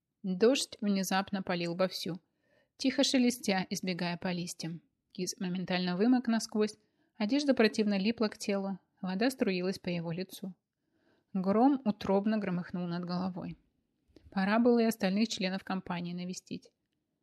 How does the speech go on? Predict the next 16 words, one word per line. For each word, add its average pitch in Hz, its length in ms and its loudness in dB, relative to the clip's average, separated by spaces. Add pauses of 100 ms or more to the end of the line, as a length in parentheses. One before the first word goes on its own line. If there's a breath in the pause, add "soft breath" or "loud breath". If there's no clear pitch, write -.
(560)
Кис - 220 -2
направился 202 580 4
в 196 60 -2
дом, 262 220 4
подозрительно 196 600 0
притихший. - 640 -8 (1300)
Открывшаяся 262 720 0
картина 208 520 0
парализовала 190 720 2
на 233 80 4
некоторое 196 420 -2
время 233 280 4
даже 190 260 2
видавшего 208 560 -2
вида 180 320 -2
детектива. 175 640 -10